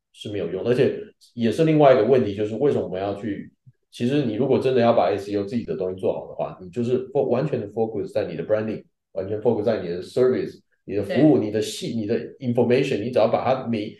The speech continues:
Speaker 1: 因为你这每一块都可以做到，什么 email marketing 啊，或者说什么S E O、P P C，都是可以做到一个极致的地方。那你如果花很多地方去做一些其他的一些，因为黑链其实大部分都是在站外嘛，
Speaker 2: 嗯。
Speaker 1: 那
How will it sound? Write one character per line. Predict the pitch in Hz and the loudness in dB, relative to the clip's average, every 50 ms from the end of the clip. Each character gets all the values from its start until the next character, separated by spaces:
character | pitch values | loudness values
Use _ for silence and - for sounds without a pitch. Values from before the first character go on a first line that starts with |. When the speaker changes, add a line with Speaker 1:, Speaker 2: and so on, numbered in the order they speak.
| _ | _
Speaker 1:
因 | - 190 | 4 6
为 | 208 208 | 6 6
你 | 160 127 | 6 6
这 | 123 208 214 185 | 8 8 8 8
每 | 117 98 101 | 6 4 2
一 | 110 | 2
块 | - - - 156 147 | 4 6 6 8 8
都 | 160 151 | 6 4
可 | - 143 117 | 4 2 0
以 | - - | 0 0
做 | 110 107 101 | 0 0 2
到， | 104 95 85 - - - - _ _ _ _ _ _ | 2 2 2 0 -4 -8 -20 _ _ _ _ _ _
什 | _ - 107 | _ -4 -2
么 | 117 123 | 0 0
email | 156 165 170 175 156 | 2 2 6 6 6
marketing | 127 120 123 123 123 131 - 131 110 107 95 90 85 | 8 6 6 4 2 0 0 -2 -2 -2 -4 -4 -4
啊， | 80 76 80 | -4 -4 -2
或 | 87 113 104 | 0 2 2
者 | 95 92 - | 2 0 0
说 | 110 113 | 0 0
什 | 110 113 95 | 0 -2 -4
么 | 80 73 80 87 80 | -6 -4 -4 -4 -4
S | 90 123 120 120 120 113 | -4 -4 -4 -6 -8 -2
E | 104 | 0
O、 | 104 101 98 | 2 2 2
P | - 107 117 | 0 -2 -8
P | 104 - | -12 -12
C， | - - 95 92 - | -14 -16 -16 -10 -4
都 | - 147 156 | -2 -2 0
是 | - 196 175 | 0 -2 -4
可 | - 139 | -2 -4
以 | 120 101 - | -4 -4 -4
做 | 110 107 101 | -2 0 2
到 | 101 98 87 - 92 | 2 2 2 2 -2
一 | 104 | -4
个 | - 95 87 80 - - - | -6 -4 -6 -6 -6 -10 -14
极 | - - 92 110 | -18 -18 -16 -14
致 | 117 143 127 | -10 -6 -4
的 | 110 95 - | -4 -4 -6
地 | 90 87 80 | -8 -10 -10
方。 | - 73 65 - - - _ _ _ _ _ _ _ _ | -8 -10 -10 -10 -14 -20 _ _ _ _ _ _ _ _
那 | - 120 135 135 120 - - - - - _ | 0 2 4 4 4 2 -2 -8 -14 -16 _
你 | 117 113 110 | -8 -8 -4
如 | 110 139 151 | -2 2 4
果 | 135 110 | 4 4
花 | - 139 139 131 | 4 4 2 2
很 | 110 | 0
多 | 92 107 123 131 127 - - - | 0 0 2 0 0 -2 -6 -8
地 | 160 147 | -8 -2
方 | 123 127 113 113 | 0 0 0 0
去 | 113 131 120 117 | -2 -6 -8 -6
做 | - 151 131 117 | -2 0 2 2
一 | 113 113 | 2 0
些 | 127 123 117 | -2 -4 -4
其 | - - - 101 101 | -6 -10 -14 -8 -4
他 | 123 127 120 | -2 -2 -2
的 | 113 104 92 | -2 -2 -4
一 | 98 95 | -6 -6
些， | 98 95 90 90 90 87 85 - - | -6 -4 -2 -2 -2 -2 -4 -6 -6
因 | 123 | -6
为 | 139 135 117 | -6 -6 -6
黑 | - - 151 156 165 | -4 -4 -2 -2 0
链 | 160 - | -2 -2
其 | 117 - | -4 -6
实 | 107 107 | -6 -2
大 | - 127 123 | 2 4 4
部 | 123 120 | 4 4
分 | 117 | 2
都 | 113 107 | 0 -2
是 | 110 113 | -4 -2
在 | 107 113 104 98 101 - - - | -2 0 0 0 -2 -4 -6 -4
站 | - 117 101 95 | -2 -2 0 -2
外 | 104 98 87 78 | -2 -4 -4 -6
嘛， | - - - _ _ _ _ | -8 -10 -16 _ _ _ _
Speaker 2:
嗯。 | 208 185 165 | -8 -4 0
Speaker 1:
那 | 175 | 0